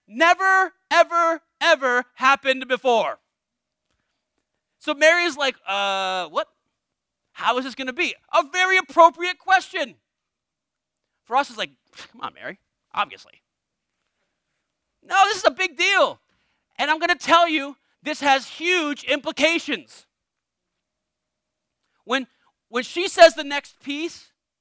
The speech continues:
it's a big deal. This reality that she's about to contemplate and enter into carries a lot of stuff.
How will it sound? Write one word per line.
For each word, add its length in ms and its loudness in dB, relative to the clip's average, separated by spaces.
it's 160 -2
a 60 -6
big 280 -6
deal. 300 -12
This 380 -6
reality 1000 0
that 140 -10
she's 200 -12
about 580 0
to 380 -10
contemplate 560 -2
and 80 -6
enter 260 -6
into 500 -10
carries 420 -2
a 100 -2
lot 500 0
of 400 -6
stuff. 580 -20